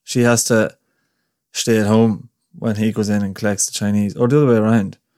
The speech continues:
But either way, they can't go in to get the four and ones together. Uh, that is lousy. And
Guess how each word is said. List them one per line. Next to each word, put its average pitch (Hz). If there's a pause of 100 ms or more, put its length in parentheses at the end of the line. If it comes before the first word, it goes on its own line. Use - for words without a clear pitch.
(480)
But 117
either 135
way, 127 (320)
they 120
can't 123
go 117
in 110
to 120
get 107
the 101
four 104
and 101
ones 104
together. 104 (600)
Uh, 98 (200)
that 120
is 107
lousy. 107 (1300)
And 101